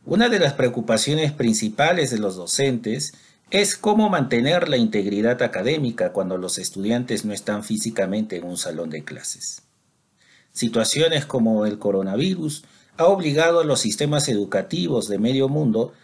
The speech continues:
a tomar la vía telemática para dar clases online. Esto también ha obligado a crear diferentes plataformas para presentar trabajos en línea,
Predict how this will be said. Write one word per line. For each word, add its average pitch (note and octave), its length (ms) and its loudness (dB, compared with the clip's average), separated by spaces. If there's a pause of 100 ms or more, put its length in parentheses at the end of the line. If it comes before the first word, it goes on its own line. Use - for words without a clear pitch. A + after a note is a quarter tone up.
(180)
a B2+ 140 0
tomar D3+ 520 0
la C3 180 2
vía C#3+ 340 2
telemática A#2+ 840 2
para G2+ 220 2
dar A2+ 200 0
clases G#2+ 420 -2
online. E2+ 440 -4 (720)
Esto D3 320 2
también C#3+ 420 2
ha D3 80 2
obligado B2 520 4
a B2 80 4
crear A#2+ 360 2
diferentes A2 580 0
plataformas A2+ 720 0
para F#2 260 -6
presentar G2 640 -2
trabajos G#2+ 520 -2
en A#2 140 -2
línea, B2+ 420 -8